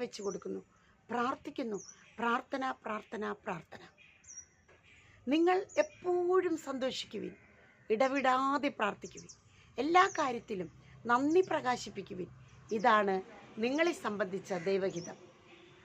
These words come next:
നമ്മൾക്കറിയാം, തെസ്സലോനിക്കാർക്ക് എഴുതിയ ലേഖനത്തിലാണ് വിശുദ്ധ പൗലോസ് ശ്ലീഹ ഇത്രയും നല്ലൊരു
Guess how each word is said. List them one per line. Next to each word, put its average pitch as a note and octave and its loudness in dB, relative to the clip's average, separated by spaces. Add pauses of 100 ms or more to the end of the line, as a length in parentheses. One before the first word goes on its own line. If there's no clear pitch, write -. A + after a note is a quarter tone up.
(320)
നമ്മൾക്കറിയാം, F#3+ 0
തെസ്സലോനിക്കാർക്ക് G#3+ -2
എഴുതിയ G3 0
ലേഖനത്തിലാണ് G3+ 0 (440)
വിശുദ്ധ B3+ 0 (100)
പൗലോസ് G#3 -2
ശ്ലീഹ F#3 0 (560)
ഇത്രയും D#4 -4
നല്ലൊരു G3+ 0